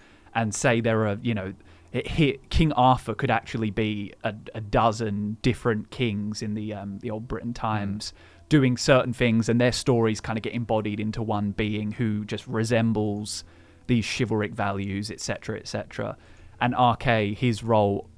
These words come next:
Speaker 1: yeah, the idea that he was just a shopkeeper doesn't really make sense for his actual origins, but it kind of does align with what he represents and the ide-, you know,
Speaker 2: Kind of
Speaker 1: um, and it's just kind of a good
Speaker 2: being
Speaker 1: story.
Speaker 2: a mortal himself and experiencing it kind of also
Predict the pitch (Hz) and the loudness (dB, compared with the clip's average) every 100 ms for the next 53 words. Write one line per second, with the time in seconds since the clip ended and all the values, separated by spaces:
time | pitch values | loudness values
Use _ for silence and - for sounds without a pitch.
0 | - - 113 98 131 117 117 127 110 117 | -12 -2 -2 2 4 6 4 4 2 0
1 | 117 98 107 104 - 110 - 113 104 107 | -4 -4 -6 -6 -4 -4 -4 -6 -6 -4
2 | 101 - - - - - - 151 151 139 | -6 -6 -14 -20 -20 -12 2 2 4 4
3 | 123 120 - 120 101 123 113 - 117 - | 4 2 0 -4 -4 -4 -6 -4 -6 -4
4 | 120 113 117 113 107 104 101 - 110 - | 0 4 4 4 0 -4 -4 -6 -6 -4
5 | - 131 117 113 113 113 107 101 101 104 | 0 0 0 0 0 0 0 0 -2 -2
6 | 110 107 113 104 101 - 107 113 107 - | -2 -2 -2 -2 -2 -4 -4 -4 -6 -6
7 | 113 107 101 104 - 120 104 87 90 135 | -4 -2 -4 -8 -10 -6 -6 -6 -4 0
8 | 131 104 101 - - 120 - - 135 110 | 2 0 -6 -12 -8 -6 -4 0 0 0
9 | 113 123 110 156 156 - 127 117 120 131 | 0 0 2 2 4 4 2 0 0 -2
10 | 113 117 92 - 92 92 87 - - 92 | -8 -8 -8 -6 -6 -6 -10 -12 -12 -10
11 | 87 90 87 87 85 - 87 85 82 85 | -8 -8 -12 -14 -14 -12 -12 -12 -12 -14
12 | 85 90 | -14 -14